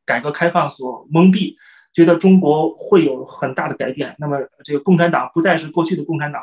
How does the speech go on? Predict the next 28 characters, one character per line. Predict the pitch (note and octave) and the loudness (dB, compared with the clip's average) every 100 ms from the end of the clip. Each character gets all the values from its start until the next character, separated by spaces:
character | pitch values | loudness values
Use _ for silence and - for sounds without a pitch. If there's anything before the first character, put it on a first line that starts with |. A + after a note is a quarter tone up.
| - | -2
不 | F#3+ | 0
再 | G3+ | 2
是 | F3 D#3+ | 0 -2
搞 | C#3 | -4
阶 | E3+ | 0
级 | F3 | 0
斗 | F#3 E3 | 0 2
争 | G3 | 2
了， | E3+ - _ _ _ _ | 0 -2 _ _ _ _
不 | - | 0
再 | G3+ E3+ | 2 2
是 | E3 | 0
搞 | D#3 C#3+ | -4 -2
集 | F#3+ | -2
权 | F#3 D#3 | -2 0
了， | E3 - | -2 -2
他 | E3+ | -6
现 | F3 | -4
在 | E3+ | -2
要 | D3+ C3+ _ | -4 -6 _
下 | - - F3+ | -14 -2 0
放 | F#3 | 0
权 | E3 D3+ E3+ | -2 -2 -2
力， | - - _ | -2 -6 _
开 | - F3 | -2 -2
始 | D3+ D3 | -2 -4
要， | D3+ | -2
呃， | C#3+ | -2